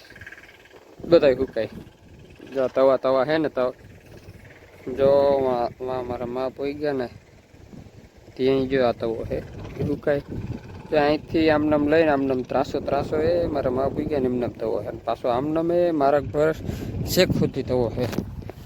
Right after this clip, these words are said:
તો એ બધી છે ને લંઘાવવા માંડી, આવટ મારવા માંડી. આમ ખબર પડે કે આને હવે પાણીની જરૂર છે. જો આમ આવટ મારવા માંડી, તમે જોઈ શકો. નકર હજી વરસાદ બંધ થયો એની જાજી વાર નથી થઈ,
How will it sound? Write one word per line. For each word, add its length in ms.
તો 80
એ 220
બધી 280
છે 80
ને 120
લંઘાવવા 600
માંડી, 340
આવટ 240
મારવા 340
માંડી. 320
આમ 80
ખબર 320
પડે 240
કે 120
આને 160
હવે 180
પાણીની 460
જરૂર 340
છે. 240
જો 80
આમ 140
આવટ 340
મારવા 300
માંડી, 240
તમે 220
જોઈ 200
શકો. 220
નકર 360
હજી 240
વરસાદ 360
બંધ 260
થયો 220
એની 240
જાજી 360
વાર 140
નથી 320
થઈ, 160